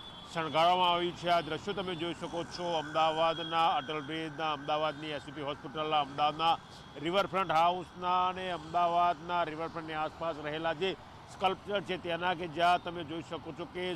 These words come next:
સુંદર એલ ઈ ડી વડે સમગ્ર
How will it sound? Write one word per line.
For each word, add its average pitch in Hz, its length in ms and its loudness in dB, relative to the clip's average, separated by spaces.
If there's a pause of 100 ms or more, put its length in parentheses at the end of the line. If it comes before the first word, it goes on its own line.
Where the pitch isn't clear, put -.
(160)
સુંદર 165 460 0 (200)
એલ 160 100 -2
ઈ 170 80 -2
ડી 165 160 0
વડે 175 200 2 (560)
સમગ્ર 196 460 2